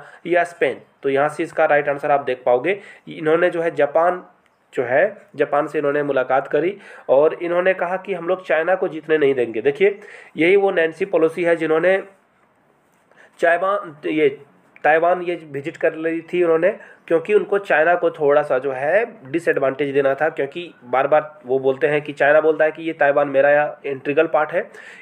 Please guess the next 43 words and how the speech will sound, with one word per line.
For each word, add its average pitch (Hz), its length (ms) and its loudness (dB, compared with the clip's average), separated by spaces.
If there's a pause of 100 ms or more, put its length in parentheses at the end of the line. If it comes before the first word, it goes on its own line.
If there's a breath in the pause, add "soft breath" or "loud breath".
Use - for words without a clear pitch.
इसलिए 185 280 2
Nancy 165 280 0
Pelosi 151 320 -6
ने 151 120 -2
visit 143 260 -4
कर 147 160 -2
दिया 156 140 -2
ताइवान 151 380 0
और 143 180 -2
बताया 143 280 2
कि 151 140 -6
ताइवान 135 440 0
is 131 60 -4
a 143 100 -4
true 139 220 -4 (160)
democracy। 123 720 -2 (440)
चलिए 147 200 0
आगे 139 180 2
बढ़ते 156 240 -2
हैं 175 60 0
next 160 240 -4
question 180 240 -4
की 180 120 -4
ओर। 208 200 2 (360 loud breath)
Chinese 202 380 -2
Foreign 175 280 0
Minister, 170 480 -2 (260)
देखिए 175 200 0
question 196 320 0
ये 202 160 2
नहीं 214 120 2
पूछा 190 240 -2
जाएगा 156 300 2
कि 165 140 -6
वो 170 100 -4
किस 185 260 -6
देश 160 220 0
में 156 160 2
गए 139 160 4 (100)
थे, 120 120 -10 (360)
ये 156 120 2
पूछा 170 280 2
जाएगा 135 320 2